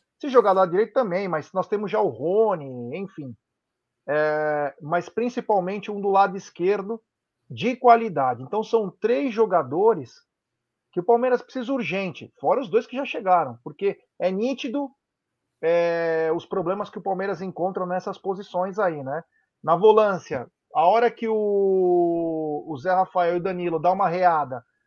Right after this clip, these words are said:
nós não temos um substituto à altura, nós tínhamos com o, com o Jailson, mas se machucou, então é por isso que é necessário, senão não precisaria.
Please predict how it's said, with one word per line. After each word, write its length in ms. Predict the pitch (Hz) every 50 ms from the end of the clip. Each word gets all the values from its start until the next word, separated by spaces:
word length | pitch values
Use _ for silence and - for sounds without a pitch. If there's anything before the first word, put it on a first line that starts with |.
| _ _ -
nós 200 | 156 180 196 175
não 180 | 202 233 233
temos 320 | 185 - 214 220 214 202 180
um 80 | 202
substituto 540 | 196 - 202 185 190 185 180 - 196 170 -
à 20 | 175
altura, 440 | 165 - - 185 226 254 269 262 262 _ -
nós 220 | 160 175 185 175 -
tínhamos 580 | - - 214 233 226 214 190 180 180 170 -
com 340 | - - - 202 220 214 202
o, 720 | 202 196 190 185 185 180 170 165 160 156 151 143 131 123 123 _ _ _ _ _ _ _ _ _ _ _ _ _ _ _ _ _ _ _ _ _ - -
com 180 | - 175 180 180
o 60 | 165
Jailson, 520 | 156 180 180 180 196 233 269 254 - 208
mas 160 | 180 175 156
se 60 | - 175
machucou, 640 | 170 170 160 - - 165 - - 170 214 269 269 _ _ - _ _ _
então 140 | _ - 151
é 20 | 156
por 240 | - - 160 165
isso 260 | 160 190 226 233 - 233
que 120 | - 196
é 40 | 175
necessário, 540 | 170 165 147 - 147 143 - 147 156 185 190
senão 300 | - 175 156 156 160 165
não 120 | 185 196
precisaria. 720 | 180 185 175 - 185 175 156 220 202 175 165 196 226 233